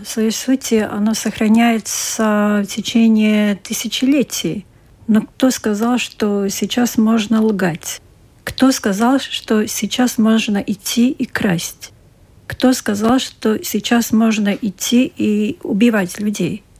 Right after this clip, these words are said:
Никто это не говорил. То, что люди это делают сейчас,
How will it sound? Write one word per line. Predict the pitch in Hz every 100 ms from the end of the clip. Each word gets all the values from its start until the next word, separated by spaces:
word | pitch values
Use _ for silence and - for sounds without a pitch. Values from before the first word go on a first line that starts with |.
| _
Никто | - 254 -
это | 208 175 - 190
не | 233 196
говорил. | 202 208 175 - - - -
То, | 262
что | 240 240
люди | 247 233 240 208 _ _
это | - 240 208 196 - _ -
делают | 190 311 320 202 180 -
сейчас, | - - 185 175 180 -